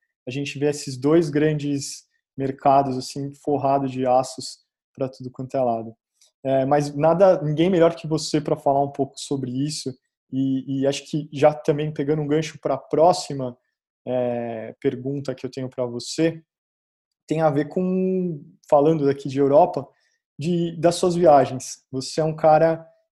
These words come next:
que, que assumidamente é apaixonado por viagens, por bike trips, training camps, dá o nome que for,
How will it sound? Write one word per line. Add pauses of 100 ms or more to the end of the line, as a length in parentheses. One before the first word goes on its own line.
(140)
que, (580)
que
assumidamente
é
apaixonado
por
viagens,
por
bike
trips,
training
camps,
dá
o
nome
que
for,